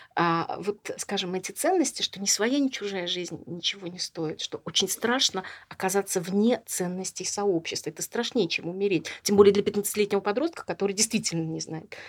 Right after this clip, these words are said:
ни цены жизни, ни, там, не думает о своих родителях. Э, там вот эта ситуация в книге, она разрешается. Один из соперников струсил. Вот. Ну,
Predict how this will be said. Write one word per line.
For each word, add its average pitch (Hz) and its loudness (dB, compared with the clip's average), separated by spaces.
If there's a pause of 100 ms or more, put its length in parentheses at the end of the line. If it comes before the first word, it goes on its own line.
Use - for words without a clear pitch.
(140)
ни 180 -6
цены 170 -4
жизни, 226 -2
ни, 170 -6
там, 165 -16 (140)
не 160 -2
думает 160 -2
о - -6
своих 160 -6
родителях. 233 -8 (460)
Э, - -4
там 370 12
вот 269 8
эта 277 4
ситуация 285 8
в 233 -2
книге, 247 6
она 220 8
разрешается. 202 4
Один 190 2
из 180 0
соперников 220 0
струсил. - -2 (1040)
Вот. - -12
Ну, 220 -8